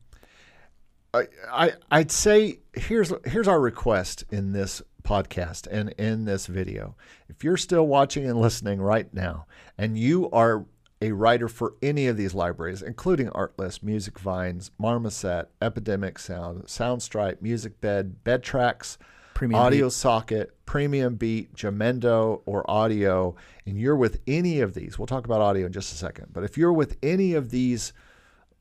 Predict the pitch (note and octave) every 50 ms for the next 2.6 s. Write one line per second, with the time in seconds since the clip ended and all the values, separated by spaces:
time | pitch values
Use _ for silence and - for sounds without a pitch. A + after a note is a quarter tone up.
0 | _ _ - G#2+ A#2 A2 A2 G#2 F#2+ F#2+ F2 F2 F#2+ - - - - - - -
1 | D#3+ F3 F#3 F3 C3+ A#2+ B2 B2 C3+ C#3 C#3 C#3 A2 - - - A2+ A2+ - A2+
2 | - - - A2+ G#2+ G#2+ G#2+ G2+ F#2+ F#2 -